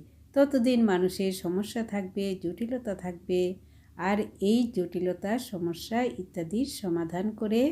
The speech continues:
উদ্দেশ্যের পথে এগিয়ে যাওয়াই জীবন। এ প্রসঙ্গে ব্রহ্মাকুমারী শ্রেয়া দিদি বলছেন, কেউ যদি জীবনে একটি শব্দ ধারণ করে নেয় তবে তার ভাগ্যই বদলে যাবে।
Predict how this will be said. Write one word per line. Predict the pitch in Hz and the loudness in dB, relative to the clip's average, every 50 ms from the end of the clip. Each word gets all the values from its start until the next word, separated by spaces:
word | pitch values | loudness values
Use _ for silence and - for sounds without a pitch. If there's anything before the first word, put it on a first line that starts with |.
| - - - - - - - - | 0 -6 -16 -20 -20 -20 -14 -6
উদ্দেশ্যের | 254 240 226 233 - - 339 339 - 285 262 220 | -4 -4 -2 -2 2 2 2 2 4 2 2 2
পথে | - - 180 165 - 170 165 - - | 2 -4 -6 -2 0 0 0 0 0
এগিয়ে | - 165 160 160 175 170 175 165 | -4 -4 -2 2 2 2 2 2
যাওয়াই | 160 170 170 165 165 170 202 277 330 320 320 | 0 -2 -4 -4 -2 -2 0 2 2 2 0
জীবন। | - - 156 135 135 135 120 - - - - - - - - - - - - - - - - _ - - | 0 -4 -4 -4 -4 -8 -14 -14 -16 -20 -20 -20 -20 -20 -20 -20 -20 -20 -20 -20 -20 -20 -20 _ 2 2
এ | 269 | 2
প্রসঙ্গে | 262 277 262 262 - 254 240 226 233 233 226 | 4 2 0 2 4 4 6 6 6 6 6
ব্রহ্মাকুমারী | 208 208 180 170 170 175 220 226 214 214 214 208 196 190 202 208 | 4 2 0 2 2 2 0 0 0 0 0 2 2 2 2 0
শ্রেয়া | 202 - - 185 180 180 | 0 0 -2 -2 0 0
দিদি | 170 165 190 185 190 254 | 0 -2 -2 -2 0 -2
বলছেন, | 233 196 165 160 156 - - - 165 165 180 220 277 330 - - - - - - - - - - - | -2 0 -2 -2 -2 -4 -8 -4 -2 -2 0 0 -2 -4 -8 -14 -20 -20 -20 -20 -20 -20 -20 -10 0
কেউ | - 254 277 294 294 285 | 4 6 6 8 6 6
যদি | - 285 233 220 196 160 143 147 - - - - - - - - - - - - - - - - | 4 2 4 6 6 4 4 4 -4 -8 -20 -20 -20 -20 -20 -20 -20 -20 -20 -20 -20 -20 -18 -12
জীবনে | 185 202 208 214 202 220 220 208 202 160 139 - - - - | -4 0 0 2 4 4 4 4 4 4 2 0 -4 -6 -2
একটি | 226 254 247 - - - 330 330 | -2 -2 -2 -2 4 6 6 6
শব্দ | - - 226 - - - 190 170 | 8 6 0 0 2 0 0 0
ধারণ | 175 - 170 170 170 170 165 | 0 -2 -2 0 2 2 2
করে | 165 175 165 165 165 | 2 2 2 2 4
নেয় | 156 160 165 180 214 277 302 - - - - - - - | 4 4 4 4 4 2 2 0 -6 -20 -20 -20 -14 -4
তবে | - 175 165 165 175 170 | 0 0 2 2 0 0
তার | 170 170 170 233 294 277 | 0 -2 0 0 0 -2
ভাগ্যই | - 165 160 156 156 - - 202 240 285 | -2 -2 -2 -2 -4 -4 -2 2 2 2
বদলে | 285 277 220 165 - 170 151 | 4 2 0 0 0 -2 -4
যাবে। | - - 131 127 - - | -2 -4 -4 -6 -6 -8